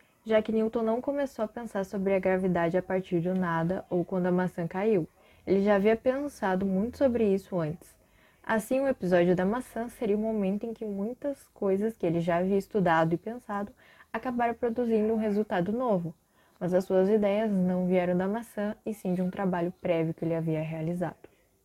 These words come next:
O próximo passo é a análise dos resultados e a comparação com as hipóteses.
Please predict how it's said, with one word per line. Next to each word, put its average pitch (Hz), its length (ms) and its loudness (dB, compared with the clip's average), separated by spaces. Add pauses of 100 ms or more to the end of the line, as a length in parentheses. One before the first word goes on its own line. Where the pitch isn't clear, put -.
(880)
O 262 60 2
próximo 311 500 4
passo 190 540 6 (120)
é 214 80 8
a 214 60 10
análise 214 480 6
dos 233 220 2
resultados 202 1040 4
e 240 120 4
a 240 60 8
comparação 262 760 4
com 196 200 0
as 196 140 2
hipóteses. 180 840 0